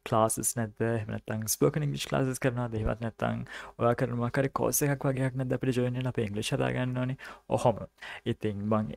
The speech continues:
ඒ කාලේ ඉඳන් මෙයාලා දුන්න උත්තරේ, "No, I'm not a teacher. I'm doing these videos as a hobby." So, yeah, I don't do classes. And I also told them that I'm doing a free session on Thursdays and that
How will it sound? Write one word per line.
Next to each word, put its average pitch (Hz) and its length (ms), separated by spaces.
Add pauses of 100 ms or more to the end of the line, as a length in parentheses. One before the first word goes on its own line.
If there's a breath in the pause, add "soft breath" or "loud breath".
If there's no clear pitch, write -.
ඒ 135 100
කාලේ 139 280
ඉඳන් 139 120
මෙයාලා 117 340
දුන්න 120 220
උත්තරේ, 123 360 (300 loud breath)
"No, 117 180 (220)
I'm 110 320
not 143 240
a 160 80
teacher. 151 420 (260)
I'm 127 200
doing 123 260
these 127 240
videos 117 400 (100)
as 120 160
a 127 120
hobby." 120 340 (140)
So, 117 340 (720)
yeah, 120 220 (220)
I 123 80
don't 131 200
do 123 120
classes. 117 500 (720 loud breath)
And 117 500 (320)
I 120 160
also 139 300
told 123 240
them 110 140
that 120 200
I'm 123 140
doing 120 240
a 120 40
free 127 240
session 123 380
on 120 140
Thursdays 135 680
and 117 280
that 110 160